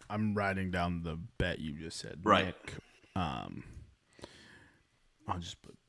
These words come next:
Speaker 2: So Bayern money line first half is, is my first bet.
Speaker 1: Bayern plus two hundred, first half, money line. <clears throat> Excuse me. Uh, sorry, and then the very next bet you wanted me to look is correct score, correct?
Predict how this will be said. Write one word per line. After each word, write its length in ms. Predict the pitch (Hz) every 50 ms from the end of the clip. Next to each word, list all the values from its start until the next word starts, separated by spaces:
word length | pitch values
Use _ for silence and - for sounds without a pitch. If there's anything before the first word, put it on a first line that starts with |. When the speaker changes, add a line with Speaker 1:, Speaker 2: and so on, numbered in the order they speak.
| _ - -
Speaker 2:
So 140 | - 120 107
Bayern 320 | 92 - 127 131 143 151 143
money 180 | 135 131 131
line 220 | 131 127 120 120 113
first 340 | - - 131 131 135 - -
half 480 | - 104 92 87 - - - - - - - _
is, 160 | - 87 90 92 90 - -
is 160 | 104 98 90
my 140 | 101 92 87
first 400 | - - 98 95 92 - - -
bet. 200 | 82 80 - - - - - _ _ _ _ - - - _
Speaker 1:
Bayern 520 | - 73 78 92 95 98 101 101 98 98 101 -
plus 480 | 90 - - 110 101 92 - - - - - _ _ _
two 260 | - - 120 113 101
hundred, 880 | 92 95 101 95 92 87 87 76 73 69 67 69 - - - - - 175 - - - - - - - - - - - _ _ _ _ _ _ - - - - - - - - - -
first 340 | - 82 82 - - - -
half, 400 | - 71 69 71 64 64 - - - - - - - - - - - - - - _ -
money 300 | - 113 107 101 101 92
line. 600 | 87 73 50 50 50 50 50 50 50 - - - - - - - _ - - 165 180 180 - - - 175 175 - -
<clears throat> 240 | - 156 160 151 131 110
Excuse 320 | 101 - - 131 120 98
me. 100 | 98 92
Uh, 340 | 92 110 117 113 117 123 120
sorry, 240 | - 127 117 113 117
and 100 | 120 123
then 80 | 123
the 80 | 123 120
very 220 | 120 131 131 131
next 220 | 135 139 131 - -
bet 180 | 147 139 127
you 100 | 131 127
wanted 200 | 123 123 123 123
me 80 | 123 120
to 60 | 120
look 220 | 120 123 120 -
is 140 | 123 107 -
correct 320 | - - 117 110 107 104 -
score, 320 | - - 113 104 98 98
correct? 360 | - - 101 101 104 - -